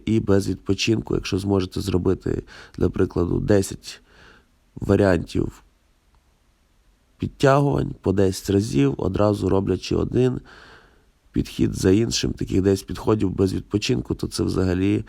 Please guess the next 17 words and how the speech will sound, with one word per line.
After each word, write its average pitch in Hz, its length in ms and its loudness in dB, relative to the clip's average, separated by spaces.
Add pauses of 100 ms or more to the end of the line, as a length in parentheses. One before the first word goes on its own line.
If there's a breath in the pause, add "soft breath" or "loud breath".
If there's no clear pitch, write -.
(240 loud breath)
до 98 140 0
цього 104 340 2
потрібно 92 480 0
йти, 120 440 0
це 87 200 -2
ідеальна 95 420 2
мотивація. 90 600 -2
В - 40 -10
принципі, - 720 0 (380 loud breath)
через - 280 -2
те, 104 180 2
що 101 140 -4
тренуюсь 104 440 2
по-різному, 131 540 0
у 104 100 2
мене 98 280 2
по-різному 92 1000 2